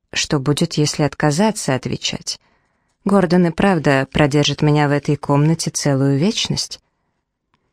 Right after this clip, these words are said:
На третьем курсе, говорю я, у нас осталось всего четверо старост, в том числе я и Джоанна. Мы часто виделись в столовой или на каких-нибудь мероприятиях.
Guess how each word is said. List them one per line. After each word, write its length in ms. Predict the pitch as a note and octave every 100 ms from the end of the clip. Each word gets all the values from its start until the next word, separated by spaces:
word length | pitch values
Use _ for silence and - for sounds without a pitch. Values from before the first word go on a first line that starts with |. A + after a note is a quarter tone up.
| _ _ _
На 160 | - G3
третьем 380 | F#3+ F#3 - F#3
курсе, 400 | - G#3 - D#3
говорю 340 | D3 D3 C#3+
я, 340 | C#3 C#3+ C#3 C#3
у 40 |
нас 320 | D3+ D#3 -
осталось 460 | D#3 - D#3+ D3 D3
всего 460 | - - - D3+
четверо 440 | D3+ - D3+ C#3+ C#3+
старост, 640 | - - F#3+ D3 - - - - -
в 20 | -
том 160 | D3+
числе 320 | - - D3+
я 160 | D3 C#3
и 20 |
Джоанна. 540 | C#3+ D3 C#3+ - - - - _ _ _ _ _
Мы 120 | A3
часто 320 | G#3+ G3+ - F3+
виделись 380 | F#3 F3 D#3+
в 40 | -
столовой 720 | - D#3+ D3+ F#3 F3 D3+ C#3
или 140 | C3
на 140 | C3+ C3
каких-нибудь 640 | C3+ - - C#3 C3+ -
мероприятиях. 840 | C3+ C3+ C3+ C3+ F3 - - -